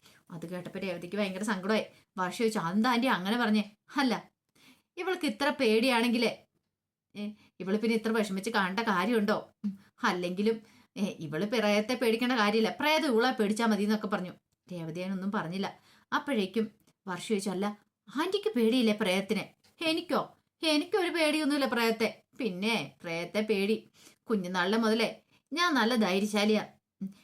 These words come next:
രാത്രി ഉത്സവത്തിനൊക്കെ പോയിട്ട് ഞാൻ തനിച്ച് വീട്ടിലേക്ക് നടന്നു വരും, രാത്രി പന്ത്രണ്ട് മണി, ഒരു മണി സമയത്തൊന്നും, സമയത്തൊക്കെ വീടിൻ്റെ അയലോടെയൊക്കെ ഞാൻ നടന്നു വരുന്ന കൂട്ടുകാരും ഒത്തു പോയിട്ട്. എനിക്ക് അങ്ങനെ പേടിയും കാര്യങ്ങളൊന്നും ഇല്ലെന്ന്" ചന്ദ്രമതി വലിയ ഡയലോഗ് അടിക്കുക, ചുമ്മാ പുളു അടിച്ചതാ.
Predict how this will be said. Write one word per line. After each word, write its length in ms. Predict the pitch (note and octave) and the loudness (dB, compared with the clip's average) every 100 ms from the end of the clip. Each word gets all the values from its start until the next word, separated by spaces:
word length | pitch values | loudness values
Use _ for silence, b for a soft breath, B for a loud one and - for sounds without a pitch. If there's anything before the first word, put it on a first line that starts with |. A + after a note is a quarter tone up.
| _ | _
രാത്രി 320 | F3 E3 G3+ | -6 -4 -2
ഉത്സവത്തിനൊക്കെ 560 | G#3+ G3 G3 F#3 G#3+ A3 | -2 0 -4 -2 -2 0
പോയിട്ട് 240 | G#3+ G#3+ | 0 2
ഞാൻ 160 | G#3+ B3 C4+ | 4 2 2
തനിച്ച് 280 | G3 G3+ | 0 0
വീട്ടിലേക്ക് 480 | A#3+ F#3+ F#3+ G#3+ G#3 | 0 -2 0 0 2
നടന്നു 260 | G#3+ F3 G#3 | 0 2 0
വരും, 180 | G3+ F#3+ | 0 -2
രാത്രി 300 | F3+ E3 F#3+ | -2 -2 -2
പന്ത്രണ്ട് 360 | G3 F3+ F#3 F#3+ | -4 -4 -4 -4
മണി, 120 | G3+ | -2
ഒരു 140 | F#3 | -2
മണി 140 | F#3 G3+ | -4 -4
സമയത്തൊന്നും, 500 | F#3 F3+ G3 F#3 F#3+ _ _ | -4 -4 -6 -8 -10 _ _
സമയത്തൊക്കെ 540 | G3+ G#3 F3+ F3+ F#3 F3 - _ b b b - | -8 -6 -6 -8 -8 -8 -10 _ b b b -2
വീടിൻ്റെ 240 | C#4+ B3+ | 2 2
അയലോടെയൊക്കെ 360 | A#3 A3+ A3+ A#3+ | 4 2 2 2
ഞാൻ 160 | A#3 C4 | 2 2
നടന്നു 260 | G3 G3+ | 2 2
വരുന്ന 240 | A3 G3+ G3 - _ _ _ - | 2 2 0 -4 _ _ _ -12
കൂട്ടുകാരും 440 | - F#3+ F#3 F#3+ | -8 -4 -4 -4
ഒത്തു 120 | G3 | -4
പോയിട്ട്. 220 | F#3+ F#3 C3 | -4 -4 0
എനിക്ക് 280 | G#3+ C4+ | -2 0
അങ്ങനെ 200 | C4 G#3+ | 2 2
പേടിയും 360 | A3 G#3 G3 A3 | 2 2 2 2
കാര്യങ്ങളൊന്നും 500 | G#3+ F#3+ G3 G#3+ G#3 | 2 0 2 2 2
ഇല്ലെന്ന്" 240 | F#3+ G3+ G#3 | 2 -2 -2
ചന്ദ്രമതി 460 | D#4 D#4 C4 B3 A3+ | 0 0 2 2 0
വലിയ 360 | F#3 F#3+ G#3 A3+ | 0 0 2 2
ഡയലോഗ് 380 | G3+ E3+ F#3 A3 | 0 2 2 2
അടിക്കുക, 240 | F#3+ - - _ | 2 -2 -4 _
ചുമ്മാ 260 | D#3+ D3+ D3+ | -12 -8 -6
പുളു 240 | F#3 F#3+ | -4 0
അടിച്ചതാ. 340 | G#3 F#3+ A3+ | 0 2 0